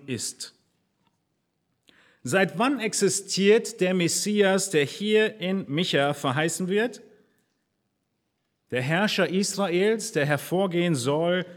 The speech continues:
von Anfang, von den Tagen der Ewigkeit her. Er ist nicht erschaffen worden. Jesus Christus hat keinen Anfang, sondern er ist von den Tagen der Ewigkeit her.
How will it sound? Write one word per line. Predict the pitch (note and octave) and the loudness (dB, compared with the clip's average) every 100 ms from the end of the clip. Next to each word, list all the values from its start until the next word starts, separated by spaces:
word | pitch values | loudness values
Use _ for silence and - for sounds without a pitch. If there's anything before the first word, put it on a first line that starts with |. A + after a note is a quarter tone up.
| - | -20
von | - - D3 C#3+ - | -10 0 0 0 0
Anfang, | G#3+ C4 - C3+ G#2 A#2 - - _ _ _ _ _ _ _ | 2 4 2 -2 -4 -6 -12 -20 _ _ _ _ _ _ _
von | - - E3 D3 | -12 -4 0 2
den | C3 B2 | 2 0
Tagen | - F3 F#3 G#3+ A#3 A#3 G3 | -4 -2 4 4 4 4 4
der | D3+ E3+ | 4 4
Ewigkeit | F#3 F#3+ F3+ - - D#3 D3+ - C#3+ | 4 4 2 -4 -6 -4 -6 -8 -6
her. | C3 E2+ - _ _ _ _ _ _ _ _ _ _ _ _ _ _ _ _ - | -6 -6 -14 _ _ _ _ _ _ _ _ _ _ _ _ _ _ _ _ -6
Er | F#3 | -4
ist | G3 - | -2 -2
nicht | F#3 - - | -4 -4 -6
erschaffen | C#3+ - F#3+ E3+ - D#3+ | -4 -2 -2 -2 -2 -2
worden. | D3 E3+ F3 C#3+ D3 C#3 - A#2 | 2 2 2 2 0 -4 -12 -2
Jesus | C3+ G#3 - - - | 4 4 4 -2 -4
Christus | - F#3+ F#3+ G3 D3+ - F3+ | -2 0 0 -2 -4 -4 -2
hat | G3 - | -4 -4
keinen | - G3 G3 D3+ - | -6 -2 -2 -4 -4
Anfang, | G3+ A#3+ - B2+ A#2 - - _ _ | -4 -4 -4 -4 -6 -16 -20 _ _
sondern | - G3+ A3 G#3+ | 0 2 4 4
er | F3+ F#3 | 4 4
ist | G3 - | 2 -2
von | F3 | 0
den | D#3 C#3+ | 0 0
Tagen | E3+ E3 F3 D#3 | 2 2 2 2
der | C#3+ | 2
Ewigkeit | D#3 D#3 D3 - A2+ A2 | 0 -2 -4 -4 -6 -4
her. | D3+ F3+ - | -4 -4 -6